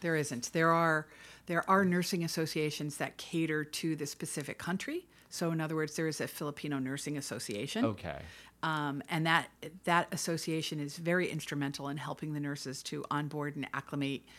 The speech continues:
Speaker 1: to the United States.
Speaker 2: Okay.
Speaker 1: Um, it, you know, just, just to give you an idea,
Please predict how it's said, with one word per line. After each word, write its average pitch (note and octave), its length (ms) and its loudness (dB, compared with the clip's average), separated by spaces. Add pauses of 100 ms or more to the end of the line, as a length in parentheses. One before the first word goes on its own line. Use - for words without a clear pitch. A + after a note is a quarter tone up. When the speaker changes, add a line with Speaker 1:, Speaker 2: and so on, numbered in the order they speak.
(120)
Speaker 1:
to D#3+ 120 -6
the D3 80 -2
United C3+ 360 0
States. - 540 -6
Speaker 2:
Okay. F2+ 240 -8 (140)
Speaker 1:
Um, D3 380 -8 (360)
it, - 240 -8
you E3+ 80 -2
know, D#3+ 140 -2
just, - 400 -4 (360)
just G3+ 180 -2
to A#3 60 -2
give G3 140 4
you D#3+ 80 0
an D3+ 80 -2
idea, D3 520 -2